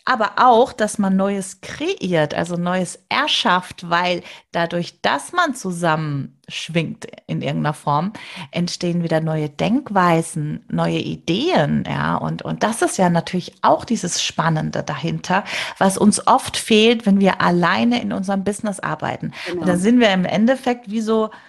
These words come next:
Speaker 1: ja, in, in unserer eigenen Schachtel. Wir sehen die eigenen schwarzen Flecken nicht, ja.
Speaker 2: Mhm,
Speaker 1: Und,
Speaker 2: genau.
Speaker 1: oder wir sehen vor lauter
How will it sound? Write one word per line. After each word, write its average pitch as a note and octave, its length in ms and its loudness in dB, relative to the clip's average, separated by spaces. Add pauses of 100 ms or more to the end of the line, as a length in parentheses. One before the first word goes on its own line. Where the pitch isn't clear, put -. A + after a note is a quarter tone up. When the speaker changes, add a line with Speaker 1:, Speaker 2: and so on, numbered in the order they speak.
(680)
Speaker 1:
ja, E3 180 4
in, F#3+ 140 -2
in G#3 160 -2
unserer G#3+ 300 0
eigenen G#3+ 320 2
Schachtel. - 480 -4
Wir F3 100 -4
sehen F#3 220 -2
die G3+ 120 0
eigenen G#3 340 0
schwarzen G#3 420 -2
Flecken - 420 -4
nicht, - 300 -10
ja. C#3+ 200 0
Speaker 2:
Mhm, - 100 -2
Speaker 1:
Und, E3+ 160 -8
Speaker 2:
genau. E3+ 140 -2
Speaker 1:
oder E3+ 180 0
wir F3 100 2
sehen G#3 320 0
vor F#3+ 120 2
lauter F#3+ 340 2